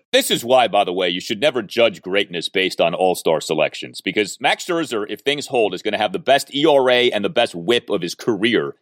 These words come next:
and he's not an All-Star this year. I mean, it just doesn't make any sense. But yeah, man, taking three or four at the Padres would be great. And with this particularly brutal stretch of the brutal run, starting with that makeup game against the Mets on June twenty-eighth,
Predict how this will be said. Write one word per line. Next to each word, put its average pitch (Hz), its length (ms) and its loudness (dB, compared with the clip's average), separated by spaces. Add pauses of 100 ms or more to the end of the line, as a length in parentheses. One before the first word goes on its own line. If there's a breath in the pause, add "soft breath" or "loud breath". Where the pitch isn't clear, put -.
(120)
and - 80 -2
he's 92 120 -4
not 123 160 2
an 101 60 -10
All-Star 95 480 -4
this 65 220 -16
year. - 100 -16
I 71 60 -16
mean, 76 80 -6
it 82 80 -8
just 95 180 -4 (240)
doesn't 95 240 0
make 92 160 0
any 82 140 -2
sense. 82 280 -4 (120)
But 120 100 2
yeah, 147 140 4
man, 160 320 2
taking 185 320 -2
three 160 220 0
or 151 40 0
four 147 160 2
at 139 80 2
the 113 80 -2
Padres 123 540 0
would 101 80 -4
be 92 100 -4
great. 107 340 0 (140)
And 120 300 0
with 156 240 -2
this 170 280 0
particularly 165 680 -2
brutal 131 340 0
stretch 123 460 -2
of 104 100 -4
the 95 80 -4
brutal 113 380 0
run, 110 260 2
starting 120 380 2
with 110 140 0
that 98 200 0
makeup 110 340 -2
game 98 220 -2
against 98 240 -2
the 90 100 -6
Mets 101 240 0
on 92 160 0
June 101 220 -4
twenty-eighth, 95 560 0